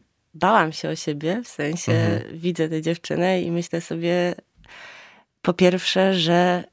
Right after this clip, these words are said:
Speaker 1: e, dużo się dowiedziałam już od, od tego czasu, te, te piętnaście, dwadzieścia lat. E, e, po drugie, że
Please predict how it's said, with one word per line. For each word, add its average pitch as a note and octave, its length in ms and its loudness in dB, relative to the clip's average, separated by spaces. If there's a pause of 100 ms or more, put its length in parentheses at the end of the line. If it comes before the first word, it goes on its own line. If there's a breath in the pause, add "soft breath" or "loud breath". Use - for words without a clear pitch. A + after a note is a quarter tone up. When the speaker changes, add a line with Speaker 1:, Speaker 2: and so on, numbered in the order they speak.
Speaker 1:
e, D#3+ 280 -8 (100)
dużo D#3+ 320 0
się D#3 120 -2
dowiedziałam C#3+ 760 -2
już D3+ 540 -8 (120)
od, - 300 -10 (100)
od - 200 -8
tego C#3+ 280 -4
czasu, C#3 500 -6
te, - 160 -8
te - 200 -6 (220)
piętnaście, C#3+ 500 -6
dwadzieścia C#3 520 -6
lat. C3+ 340 -2
E, - 60 -8
e, C#3 760 -6 (120)
po D#3 140 0
drugie, D#3 480 2 (640 loud breath)
że D#3+ 360 4